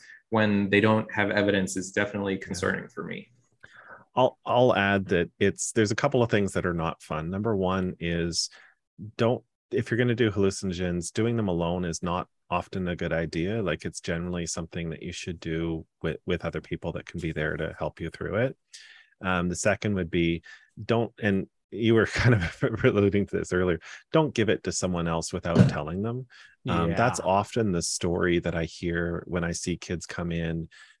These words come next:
Speaker 2: thinking that they're psychotic and, and they have a really bad trip.
Speaker 3: Yeah.
Speaker 2: You know, if, if you're hallucinating and you don't have an understanding as why, that, I can't imagine anything that's scarier than that.
Speaker 3: Uh, can I, can I tell you,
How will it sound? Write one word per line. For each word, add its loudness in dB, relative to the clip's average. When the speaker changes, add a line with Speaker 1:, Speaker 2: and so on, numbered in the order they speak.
Speaker 2:
thinking -2
that -2
they're 0
psychotic -6
and, -4
and -4
they -2
have -4
a -4
really -2
bad -4
trip. -8
Speaker 3:
Yeah. -8
Speaker 2:
You 0
know, 4
if, -6
if -4
you're 4
hallucinating 0
and -2
you 0
don't 0
have -2
an -2
understanding -4
as -10
why, -6
that, 2
I 2
can't -2
imagine -2
anything -4
that's -6
scarier -4
than -10
that. -12
Speaker 3:
Uh, -10
can 2
I, 2
can -2
I 2
tell -4
you, -2